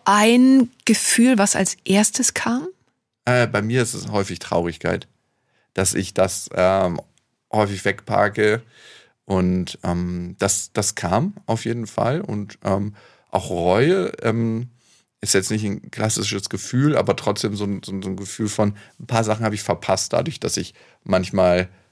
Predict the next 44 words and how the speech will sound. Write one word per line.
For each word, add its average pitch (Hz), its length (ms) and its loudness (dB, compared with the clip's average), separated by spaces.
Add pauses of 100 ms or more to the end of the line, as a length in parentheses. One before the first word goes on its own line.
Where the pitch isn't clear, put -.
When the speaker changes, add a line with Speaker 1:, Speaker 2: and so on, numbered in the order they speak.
(380)
Speaker 2:
Situationen 101 640 2
durch 92 160 -2
meinen 90 340 0 (180)
gefühlsmäßigen 95 680 -2
Abstand - 340 -2
auf - 100 -4
der - 120 -4
Strecke - 320 -8
lasse. - 380 -10 (680)
Und 98 220 -2
ja, 147 360 0
doch, 143 200 -4 (280)
also 98 220 -2 (340)
Traurigkeit, 139 680 -2
aber 104 140 4
es 107 100 2
kam 131 200 0
dann 113 100 0
auch 104 100 0
irgendwann 104 380 0
so 104 80 -2
ein 95 220 -4
Gefühl 107 240 -2
von 101 180 0
Glück, 127 220 0
also 95 140 2
es - 60 -6
kamen 120 200 2
ganz, 104 200 0
ganz 95 200 -2
viele 127 240 0
Gefühle. 98 460 -6 (580)
Speaker 1:
Wie 214 440 6
begegnest 294 560 -2
du 214 100 4
in 202 200 6
so 196 120 2
einer 196 140 6
Situation 175 580 0
dann 165 200 2
den 165 160 0
Gefühlen? 170 340 2
Weil 175 160 4
du - 60 -14